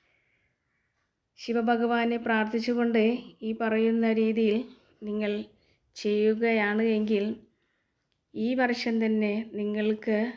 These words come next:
നിങ്ങൾ ആഗ്രഹിക്കുന്ന രീതിയിൽ ഉന്നത നിലയിൽ എത്തുന്നതാണ്. അടുത്തുള്ള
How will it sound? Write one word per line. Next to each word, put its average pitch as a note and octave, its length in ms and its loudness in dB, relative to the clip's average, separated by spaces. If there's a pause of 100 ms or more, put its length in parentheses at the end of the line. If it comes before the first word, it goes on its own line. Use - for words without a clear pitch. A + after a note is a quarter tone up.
(1300)
നിങ്ങൾ A3 260 -2
ആഗ്രഹിക്കുന്ന B3 680 2
രീതിയിൽ A3+ 440 2 (1040)
ഉന്നത G#3+ 300 2
നിലയിൽ A3 440 2
എത്തുന്നതാണ്. G3+ 800 -2 (2000)
അടുത്തുള്ള B3 540 0